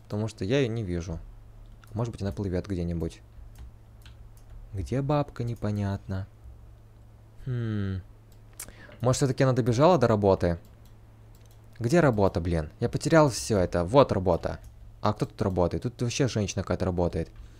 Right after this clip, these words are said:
А бабка, походу, не собирается к нам идти. И мы получили повышение до земельного инспектора. Также она получает премию обработать спреем.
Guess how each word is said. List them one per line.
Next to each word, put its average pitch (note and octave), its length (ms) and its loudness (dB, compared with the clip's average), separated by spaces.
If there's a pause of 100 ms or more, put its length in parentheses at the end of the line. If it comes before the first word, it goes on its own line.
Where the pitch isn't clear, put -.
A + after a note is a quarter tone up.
(640)
А G#2+ 120 0
бабка, C3+ 300 6
походу, A#2+ 340 0
не A#2 60 -2
собирается A#2 460 6
к - 40 -4
нам A2 120 2
идти. C3+ 300 6
И E3 160 6
мы D3+ 100 6
получили D#3 440 6
повышение D3+ 720 6
до C3+ 180 6
земельного C3+ 560 4
инспектора. A#2+ 920 4 (580)
Также C#3+ 280 8
она C#3 60 2
получает C3+ 440 4
премию C#3+ 340 6
обработать B2+ 720 4
спреем. C3+ 500 4